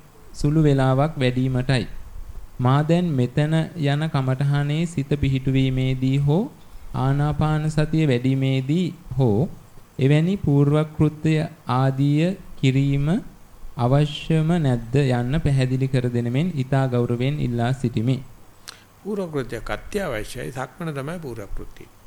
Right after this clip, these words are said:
Speaker 2: හොඳට සක්මන් කරා නම් පූර්ව කෘත්‍ය වැඩ කටයුතු වෙනවා. සක්මන් කරන්නේ නැතුව කරන්නත් එපා. වාඩි වෙච්ච ගමන් හම්බෙන්නේ තාම වටිනා චිත්තක්ෂණේ වෙන දේවල් කරන්නත් එපා.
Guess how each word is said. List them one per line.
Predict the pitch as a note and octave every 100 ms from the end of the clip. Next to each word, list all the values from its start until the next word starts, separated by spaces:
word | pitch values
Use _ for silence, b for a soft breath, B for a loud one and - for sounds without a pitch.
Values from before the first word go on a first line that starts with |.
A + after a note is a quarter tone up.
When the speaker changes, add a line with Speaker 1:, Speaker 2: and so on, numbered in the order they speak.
| - - - - - - - - B B B B B B -
Speaker 2:
හොඳට | A2 B2+ F#3
සක්මන් | C#3 C3 C3+ A#2
කරා | G#2+ G2+
නම් | A#2 E3
පූර්ව | D3+ B2 B2+
කෘත්‍ය | - A#2 C3+
වැඩ | A#2+ A#2
කටයුතු | G#2+ G#2+ A2
වෙනවා. | - G#2+ A2
සක්මන් | A#2+ C#3 B2
කරන්නේ | A#2+ G#2+ A2
නැතුව | A2+ E3 E3+
කරන්නත් | C#3+ G2+ G2 -
එපා. | A#2 - A#2+ A#2 A#2+ B2 B B B -
වාඩි | B2 A#2 C#3+ D#3
වෙච්ච | E3 D#3+
ගමන් | D#3 D3 C3
හම්බෙන්නේ | C#3 C#3 C3+
තාම | A#2+ B2+ D3+ E3
වටිනා | D#3+ C#3+ D#3 C#3
චිත්තක්ෂණේ | C3+ - B2+ A2 D3+ E3+
වෙන | C#3+ D3+
දේවල් | D3+ C#3+ C#3+
කරන්නත් | C3 A#2 C3 -
එපා. | - E2